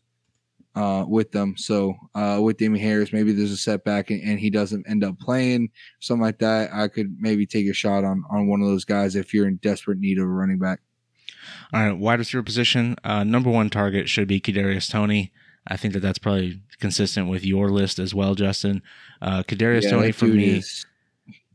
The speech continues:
Speaker 2: Yeah, that d-, he is. Uh, I watched him at Florida a lot, and I really loved him. And,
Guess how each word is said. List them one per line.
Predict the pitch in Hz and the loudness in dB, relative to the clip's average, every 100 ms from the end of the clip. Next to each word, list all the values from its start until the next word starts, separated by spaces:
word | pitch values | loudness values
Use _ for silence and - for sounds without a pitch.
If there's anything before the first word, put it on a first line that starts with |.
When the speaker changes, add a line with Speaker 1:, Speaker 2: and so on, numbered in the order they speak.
| - | -14
Speaker 2:
Yeah, | - 101 92 85 | -4 0 0 -2
that | 95 101 | -2 -2
d-, | 98 - | -2 -4
he | 98 107 110 | 0 2 4
is. | 104 101 95 | 4 2 0
Uh, | 95 92 82 | 0 0 0
I | 104 | 2
watched | 107 104 110 | 2 2 -2
him | |
at | 98 | -2
Florida | - 98 95 | -2 0 2
a | 92 | 0
lot, | 90 90 | -2 -2
and | |
I | 95 | 0
really | 95 95 | 0 0
loved | 92 90 90 | 0 -2 -4
him. | 92 92 - - | -4 -6 -12 -10
And, | 98 95 92 92 90 87 - | -6 -2 -2 -2 -2 -6 -10